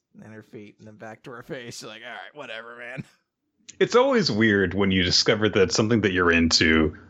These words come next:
Speaker 2: the, is also being used for someone to explore some sexual thing. And it's like, dude, I don't care if you're into that kind of thing, but I would prefer if you not, you know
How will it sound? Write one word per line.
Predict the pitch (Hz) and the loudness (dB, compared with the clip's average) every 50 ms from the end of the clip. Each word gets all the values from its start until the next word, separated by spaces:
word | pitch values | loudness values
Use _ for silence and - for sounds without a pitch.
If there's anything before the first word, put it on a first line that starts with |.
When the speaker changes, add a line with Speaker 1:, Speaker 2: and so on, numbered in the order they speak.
| - - - _ | -20 -20 -6 _
Speaker 2:
the, | - 101 92 90 90 95 98 - - | 2 4 4 4 4 2 0 2 2
is | 113 101 90 | 2 2 4
also | 107 107 104 - - 110 | 4 4 4 4 2 2
being | 95 113 107 104 101 95 87 | 4 4 4 4 4 2 2
used | 85 85 90 90 90 92 87 85 - - - | 4 4 4 6 6 4 4 2 2 0 -2
for | - - - - 92 82 80 | -4 -4 -2 0 2 2 4
someone | - - - - 85 87 90 92 90 92 90 | 4 4 4 4 4 4 4 4 4 4 4
to | 82 - - - 95 87 82 82 80 80 | 4 2 2 0 0 0 0 -2 -4 -4
explore | - 92 - - - - - - - 87 80 80 82 82 85 85 80 | -4 -2 0 2 2 0 0 0 2 2 4 6 6 6 6 4 4
some | - - - 82 82 | 4 2 2 2 2
sexual | 82 - - 82 76 - - 95 85 82 | 2 2 2 2 2 0 0 2 2 2
thing. | 78 - - 95 92 95 95 95 92 90 - - - - - - - - | 2 2 2 4 4 4 4 2 2 0 -4 -10 -18 -20 -20 -16 -6 0
And | 110 98 92 90 | 2 2 2 2
it's | 87 - | 2 2
like, | - 95 95 90 92 90 | 2 4 4 4 2 2
dude, | 101 120 113 113 110 113 - - - - - - | 2 4 4 4 2 0 -4 -14 -20 -20 -20 -6
I | - 107 | -2 2
don't | 98 107 127 123 | 2 4 2 2
care | - - 110 107 107 104 | 0 0 2 2 4 4
if | 90 85 - - | 2 2 0 -2
you're | - 87 | 0 0
into | 85 82 85 87 90 | 2 2 2 2 4
that | 92 95 95 | 4 4 4
kind | - 113 107 107 | 4 2 2 2
of | 104 92 | 2 2
thing, | - 120 113 110 104 92 | 2 2 2 2 2 2
but | - 90 - - - - | 2 0 0 0 -2 -2
I | 92 | -2
would | 82 80 | -2 -2
prefer | - 90 - - - 92 90 90 | -4 -8 -6 -2 2 2 4 4
if | 90 95 92 92 87 - | 4 4 2 0 0 0
you | 95 85 | 0 0
not, | 82 85 85 87 87 - - - | 2 2 2 2 0 -2 -4 -4
you | - | 0
know | 90 82 80 80 82 | 2 2 2 2 0